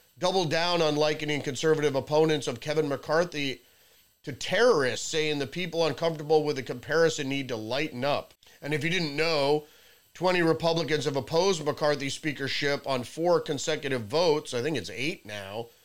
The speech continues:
forcing the speaker to race to go beyond six ballots for the ninth time ever. Crenshaw, a vocal McCarthy supporter, compared the twenty no voters to terrorists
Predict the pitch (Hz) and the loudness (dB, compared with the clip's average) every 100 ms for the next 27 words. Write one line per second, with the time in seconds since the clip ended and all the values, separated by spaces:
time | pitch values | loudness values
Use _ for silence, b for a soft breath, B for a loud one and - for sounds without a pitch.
0 | b b b b - 190 165 160 139 - | b b b b -2 0 0 -2 -2 -2
1 | 180 170 147 143 147 165 - - _ - | -4 0 0 2 2 0 -2 -8 _ -12
2 | 135 123 156 165 147 143 151 165 160 - | -4 2 4 2 2 0 2 2 0 -4
3 | 165 - 104 147 180 151 135 143 127 131 | -6 -6 -4 2 2 2 -2 -6 -4 -2
4 | 147 156 - 147 139 127 - 180 151 120 | 0 -2 -4 -4 -2 -2 0 0 2 0
5 | 110 B B - 160 170 - 156 143 123 | -2 B B -4 -2 0 2 2 2 4
6 | 151 156 151 143 127 - 127 - 151 165 | 2 4 4 4 0 -4 -6 -2 2 2
7 | 160 135 135 117 170 208 196 147 139 - | 0 -4 -4 -6 2 4 6 4 2 -4
8 | 127 156 151 143 123 - 160 165 143 131 | -6 2 2 2 -2 -6 -2 0 0 2
9 | 160 208 147 143 135 135 131 - B B | 2 2 2 2 2 0 -2 -8 B B
10 | - 120 - 170 190 165 143 135 - - | -20 -12 -4 0 4 4 4 2 -2 -8
11 | - | -12